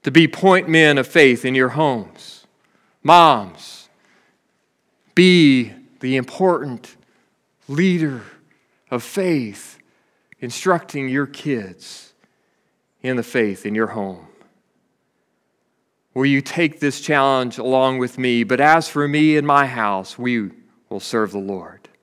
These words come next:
As we close, I just want to give to you a couple of different questions for you just to consider. You're welcome to, to bow your head with me and, and, and just consider as,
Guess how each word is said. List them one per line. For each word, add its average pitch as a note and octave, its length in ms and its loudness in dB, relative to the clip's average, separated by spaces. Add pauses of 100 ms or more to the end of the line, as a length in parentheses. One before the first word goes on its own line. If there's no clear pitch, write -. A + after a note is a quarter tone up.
(1000)
As C3 140 -4
we D3 100 0
close, C#3+ 380 0
I D3+ 100 4
just E3+ 220 -6
want D#3 140 -4
to C#3+ 40 -4
give B2+ 480 -6
to - 140 -14
you A#2+ 340 -4 (420)
a C#3 60 -12
couple F#3 340 -4
of D3 140 -4
different D#3 300 -8
questions B2 420 -2
for C3 140 -8
you B2 120 -4
just B2+ 260 -6
to - 60 -20
consider. G2 540 -8 (220)
You're B2+ 160 -6
welcome C#3 480 0
to, A2+ 200 -4 (680)
to - 80 -10
bow C#3+ 220 6
your C#3 160 2
head C#3 320 -4
with C3 260 -2
me C3+ 460 -2
and, G2 160 -6 (180)
and, A2+ 240 -6
and B2 160 -4
just D#3 240 -4
consider C#3 600 -2
as, A#2 260 -4